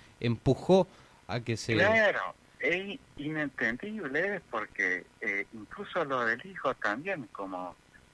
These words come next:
Speaker 2: como que ellos nunca pidieron que se vaya Guzmán, que se vaya
Speaker 1: Ujú.
Speaker 2: Culfa, este, no, no sé.
Speaker 1: Sí,
Speaker 2: Eh,
Speaker 1: totalmente
Speaker 2: eh,
Speaker 1: desentendidos.
Speaker 2: eh,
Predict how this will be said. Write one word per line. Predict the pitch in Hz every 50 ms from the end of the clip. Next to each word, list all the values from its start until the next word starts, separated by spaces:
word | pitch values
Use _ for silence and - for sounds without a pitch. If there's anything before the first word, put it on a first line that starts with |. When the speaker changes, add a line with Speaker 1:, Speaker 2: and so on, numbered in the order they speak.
| - - - - - _ _ _ _ -
Speaker 2:
como | - 113 117 127 127
que | - 196
ellos | 220 220 208 180
nunca | 196 208 208 - 185 160
pidieron | - 135 117 131 175 196 190 175 160 156
que | - 127 117
se | - 120 120
vaya | 143 160 151 135 135 117
Guzmán, | 104 107 110 123 175 196 196 180 165
que | 143 - -
se | 127 113 113
vaya | 117 127 120 110 101
Speaker 1:
Ujú. | 104 104 104
Speaker 2:
Culfa, | - 196 190 160 143 - 113 104 98 98 92 - -
este, | - - _ - 104
no, | 95 98 98 95 90 - _ _ _ - - - _ _ _ _ -
no | 110 113 -
sé. | 196 208 202 202 - - - - - -
Speaker 1:
Sí, | 156 156 143 - -
Speaker 2:
Eh, | 135 131 - - -
Speaker 1:
totalmente | - 185 185 180 180 180 180 170 175 165
Speaker 2:
eh, |
Speaker 1:
desentendidos. | 151 135 - 156 139 131 139 135 135 143 160 160 151 127 110 107 - -
Speaker 2:
eh, | - 110